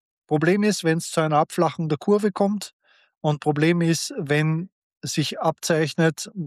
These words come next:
dass die wirtschaftlichen Gewinne nicht dort landen, wo alle das prognostiziert haben. Sieht aber aktuell viel gesünder aus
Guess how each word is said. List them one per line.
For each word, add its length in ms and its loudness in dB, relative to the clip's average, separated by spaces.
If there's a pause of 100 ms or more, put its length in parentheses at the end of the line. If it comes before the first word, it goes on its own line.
dass 220 -2
die 340 0 (840)
wirtschaftlichen 680 -2
Gewinne 380 2
nicht 300 0
dort 220 2
landen, 540 0 (140)
wo 320 2
alle 420 0
das 120 -4
prognostiziert 760 -2
haben. 360 0 (1300)
Sieht 300 -2
aber 200 2
aktuell 520 0 (280)
viel 280 0
gesünder 460 2
aus 380 0